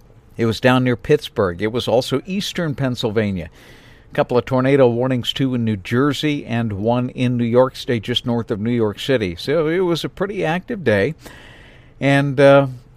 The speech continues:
we simply did a lot of talking, uh, today, so my voice is, uh, still in the process of recovering, and I really should not be doing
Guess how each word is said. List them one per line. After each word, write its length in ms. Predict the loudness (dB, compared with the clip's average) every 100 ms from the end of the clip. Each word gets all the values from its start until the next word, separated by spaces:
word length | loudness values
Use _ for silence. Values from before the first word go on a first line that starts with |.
| -20 -20 -20 -20 -14
we 200 | -4 -2
simply 380 | 2 0 0 0
did 160 | 2 0
a 80 |
lot 320 | 0 -2 -4 -4
of 120 | -4
talking, 540 | 0 0 -2 -8 -10 -12 -16
uh, 160 | -12 -12
today, 420 | -8 -4 -2 -2 -4
so 180 | -6
my 160 | -4 -2
voice 420 | -2 -2 -2 -4
is, 240 | -6 -4 -2
uh, 140 | -2
still 300 | -2 -8 -6
in 80 | -6
the 60 |
process 580 | -4 -4 -4 -4 -8 -4
of 160 | -6 -6
recovering, 640 | -6 -2 -2 0 -2 -4 -8 -20 -20 -20 -20 -8 -4
and 120 | -2
I 40 |
really 280 | 0 2 2
should 200 | 0 -2
not 200 | -2 -2
be 120 | -2
doing 480 | 0 2 2 0